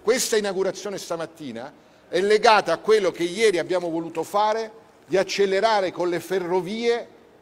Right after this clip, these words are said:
ad esempio, il piano di investimenti in infrastrutture di diciotto miliardi di euro nella nostra regione, aprendo stazioni dell'alta velocità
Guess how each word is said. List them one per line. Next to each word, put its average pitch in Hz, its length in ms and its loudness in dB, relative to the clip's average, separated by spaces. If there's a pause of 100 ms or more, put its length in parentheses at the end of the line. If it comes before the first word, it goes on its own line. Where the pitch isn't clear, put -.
ad 156 160 -2
esempio, 185 540 0
il 175 120 -4
piano 208 340 2
di 160 80 -8
investimenti 165 760 -6
in 147 60 -8
infrastrutture 165 800 -6
di 147 120 -10
diciotto 196 560 -2
miliardi 160 500 -2
di 151 140 -4
euro 127 400 -4 (320)
nella 147 200 -2
nostra 180 360 -2
regione, 214 480 0
aprendo 208 480 0
stazioni 185 560 -4
dell'alta 165 420 -2
velocità 156 880 -4